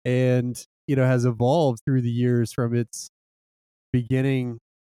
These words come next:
in, in my understanding, in your graduate training. So talk about where the genesis of the McMillan calculator, what has evolved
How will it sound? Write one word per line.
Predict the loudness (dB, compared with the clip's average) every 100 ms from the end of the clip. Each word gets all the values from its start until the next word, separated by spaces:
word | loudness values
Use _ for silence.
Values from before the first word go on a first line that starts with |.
| -12
in, | -8 -8 -10 _
in | -8 -2
my | 0
understanding, | 0 0 0 0
in | 0
your | 0 2
graduate | 2 2 2 2 2 -2 _ _ _ _ _ -8
training. | -2 0 2 0 -2 -2
So | 0 4 4 0 _ _ _ -2
talk | 2
about | 2 2 0 -6
where | -2 2 4 2 0 _ -2
the | -2
genesis | 2 2 4 2 0 0 0
of | 0
the | 0
McMillan | 0 0 -2 -2 -2
calculator, | -4 -4 -2 -2 0 0 -2 -4 _ _ _ _ _ _
what | -2 2
has | 2 2
evolved | 0 2 0 0